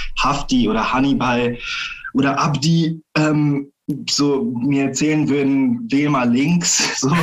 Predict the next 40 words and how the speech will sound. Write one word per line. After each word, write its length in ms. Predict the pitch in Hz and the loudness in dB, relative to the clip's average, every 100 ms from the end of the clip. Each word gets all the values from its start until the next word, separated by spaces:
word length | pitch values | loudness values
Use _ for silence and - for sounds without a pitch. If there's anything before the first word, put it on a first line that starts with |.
| 170 - - - - | 0 -2 -4 -4 -4
Ähm, 460 | 123 120 123 120 120 | 0 2 2 2 0
ich 140 | - | -2
find's 220 | 143 143 | 0 0
auch 260 | 143 151 147 | 0 -2 -2
klamaukig, 720 | 127 113 131 160 156 139 - | 0 2 2 0 -2 -4 -4
wenn 260 | - 123 117 | -2 0 0
K 180 | 123 120 | 0 0
I 100 | 120 | -2
Z 320 | - 139 139 | -2 -2 -4
so 240 | - 123 | -2 0
bei 160 | 110 117 | 0 0
der 100 | 120 | 0
Partei 720 | 120 117 - 135 147 147 - - - - - | -2 -4 -2 0 0 -2 -4 -12 -20 -20 -4
Wahlkampf 560 | 127 143 139 143 143 139 | 0 0 -2 -2 -2 0
machen. 400 | 139 139 139 120 | -2 0 0 0
Das 100 | - | -2
ist 140 | - - | -6 -2
auch 280 | 127 - - - | -2 -2 -8 -2
nicht, 420 | 127 135 - - - | 0 0 -2 -8 -4
wie 180 | 117 123 | 0 0
ich 140 | - | -2
finde, 500 | 123 127 120 120 - _ _ _ | 0 2 2 0 -4 _ _ _
dann 260 | - 110 107 | -2 0 0
so 80 | - | -4
zielführend, 720 | - 135 151 151 143 143 127 | 0 0 2 0 0 0 0
aber 300 | 110 107 123 | 0 -2 -2
auch, 160 | 120 | -4
also 260 | - 90 110 | -4 -2 -2
okay, 300 | 101 127 139 | -2 0 0
ich 140 | 117 - | -2 -2
hate 160 | 120 | -2
das 160 | 135 - | -4 -4
gar 180 | 135 139 | -2 0
nicht. 220 | 151 160 - - - - - | -2 -4 -8 -6 -8 -10 -4
Aber 140 | 135 | 0
ich 120 | 139 139 | 0 0
find, 200 | 185 185 | 0 0
also 160 | 135 | -2
für 140 | 135 139 | 0 0
mich, 340 | 170 180 180 | 0 0 -6